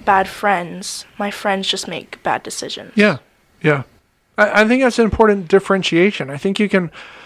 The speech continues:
Speaker 2: I don't think we wanna, like, demonize anybody. Like, we d-, people, it's, I, I think that, and I've said this before, the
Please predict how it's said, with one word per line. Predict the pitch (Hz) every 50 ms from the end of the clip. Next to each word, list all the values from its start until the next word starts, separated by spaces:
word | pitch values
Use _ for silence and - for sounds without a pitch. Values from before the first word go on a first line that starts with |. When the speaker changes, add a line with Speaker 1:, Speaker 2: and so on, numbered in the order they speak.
| - - -
Speaker 2:
I | 247
don't | 285 285 269
think | 269 240
we | 240 233
wanna, | 226 220 214 214 208
like, | 202 180 151 -
demonize | 175 185 208 214 214 185 151 135 139 147 156 160 147 - -
anybody. | 190 160 160 156 139 127 135 131 147 175 202
Like, | 202 190 175 -
we | 196 196
d-, | 185 220 - - - - _ _ _ - _
people, | - - 262 254 311 294 277 247 -
it's, | - 196 196 - - _ -
I, | - - - - -
I | 233
think | - - 277 -
that, | 220 214 247
and | 214 226 262
I've | 247
said | - 240 196
this | 185 -
before, | - 185 - - 175 160
the | 170